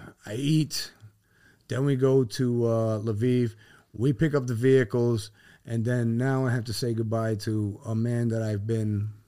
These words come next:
with every step of the way, like, since day one. Uh, we've been by each other's side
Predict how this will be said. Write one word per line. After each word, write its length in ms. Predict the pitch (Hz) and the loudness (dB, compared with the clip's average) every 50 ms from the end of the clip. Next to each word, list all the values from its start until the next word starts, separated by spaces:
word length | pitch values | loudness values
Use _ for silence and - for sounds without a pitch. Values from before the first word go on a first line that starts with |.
| _ _ _ - | _ _ _ -14
with 400 | - 98 101 101 101 95 92 104 - _ _ - | -8 -6 -4 -4 -4 -4 -6 -10 -16 _ _ -4
every 260 | 147 151 147 147 151 | -2 0 2 2 2
step 260 | 135 - - 127 110 - | 0 0 -2 -4 -4 -2
of 40 | |
the 80 | 110 107 | -4 -4
way, 220 | 98 90 - - - - | -4 -4 -8 -14 -14 -10
like, 200 | 107 107 - - | -8 -8 -6 -6
since 260 | - 117 110 - - | -6 -6 -6 -6 -8
day 240 | - - 120 117 110 | -4 -2 0 0 0
one. 260 | 98 92 85 78 - _ _ _ _ _ _ _ _ _ - | -2 -4 -8 -12 -18 _ _ _ _ _ _ _ _ _ -16
Uh, 240 | - 92 92 95 95 90 101 | -14 -12 -12 -12 -12 -6 -2
we've 200 | 127 147 143 135 | 0 0 2 2
been 400 | 151 147 143 135 127 139 - - _ _ _ _ _ - | 2 0 0 -2 -4 -8 -14 -20 _ _ _ _ _ -14
by 240 | 123 120 131 131 127 | -10 -6 -4 -4 -4
each 160 | 127 113 - 147 | -4 -2 -2 -4
other's 180 | 131 131 113 - | -2 -2 -4 -4
side 460 | - 143 120 117 113 110 107 107 | -4 -4 -4 -4 -2 -4 -4 -6